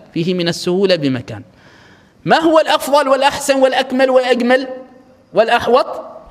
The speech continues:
أن يجمع الإنسان نية قبل تكبيرة الإحرام. ها؟ قبل تكبيرة الإحرام يستحضر أنه يصلي الأولى وبعدين الثانية مع بعض. واضح؟ هذا.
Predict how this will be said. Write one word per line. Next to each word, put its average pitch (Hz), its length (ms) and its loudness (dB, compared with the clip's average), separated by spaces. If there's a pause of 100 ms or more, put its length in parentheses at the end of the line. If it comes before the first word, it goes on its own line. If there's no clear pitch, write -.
أن 180 80 -4
يجمع 247 340 -2
الإنسان 254 500 -4
نية 277 200 2
قبل 349 340 -2
تكبيرة 285 500 -2
الإحرام. 254 440 -2 (760)
ها؟ 226 140 -8 (540)
قبل 269 260 -2
تكبيرة 262 480 -2
الإحرام 254 640 -2
يستحضر 226 600 -2
أنه 240 360 -2
يصلي 285 320 -2
الأولى 311 360 -2 (120)
وبعدين - 280 -2
الثانية 240 400 0
مع 285 160 0
بعض. 160 200 -4 (800)
واضح؟ 180 340 -2 (1400)
هذا. 233 420 -2